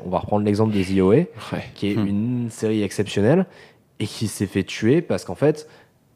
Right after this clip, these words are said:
Speaker 1: il y a la moitié de la population de Netflix qui la regarde pas. Et aujourd'hui, Netflix ne renouvelle pas s'il n'y a pas plus de la moitié qui regarde.
Speaker 2: La moitié
Speaker 3: Ouais,
Speaker 2: était
Speaker 3: c'est
Speaker 2: gentille, la moitié qui en a sûrement même jamais entendu parler, tu vois.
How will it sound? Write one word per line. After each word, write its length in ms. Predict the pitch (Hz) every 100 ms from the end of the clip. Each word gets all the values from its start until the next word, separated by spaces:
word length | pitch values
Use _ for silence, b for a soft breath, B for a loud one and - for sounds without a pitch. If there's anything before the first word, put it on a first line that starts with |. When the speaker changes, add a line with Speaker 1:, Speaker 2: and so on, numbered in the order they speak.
| _ -
Speaker 1:
il 80 | 104
y 40 |
a 40 | 90
la 100 | 98
moitié 420 | 104 104 - 117
de 80 | 98
la 120 | 87
population 420 | 95 98 90 101
de 60 | 90
Netflix 340 | 82 143 135
qui 140 | -
la 80 | 92
regarde 220 | 101 113 -
pas. 200 | 101 101
Et 80 | 85
aujourd'hui, 360 | 82 90 98 123
Netflix 420 | 95 - 131 -
ne 80 | 107
renouvelle 460 | 95 107 98 95
pas 200 | 92 117
s'il 180 | 139 104
n'y 60 | 87
a 40 |
pas 180 | 117 123
plus 220 | - 117
de 60 | 104
la 60 |
moitié 300 | 98 95 -
qui 140 | 135 139
regarde. 300 | 135 131 120
Speaker 2:
La 80 | 101
moitié 220 | 98 104
Speaker 3:
Ouais, 40 | 120
Speaker 2:
était 80 | 101
Speaker 3:
c'est 40 |
Speaker 2:
gentille, 300 | 107 107 120
la 80 | 101
moitié 260 | 104 107 139
qui 80 | 104
en 20 |
a 100 | 101
sûrement 220 | - 110 117
même 120 | 98
jamais 300 | - 113 120
entendu 300 | 117 104 95
parler, 240 | 107 123
tu 120 | 92 95
vois. 160 | 113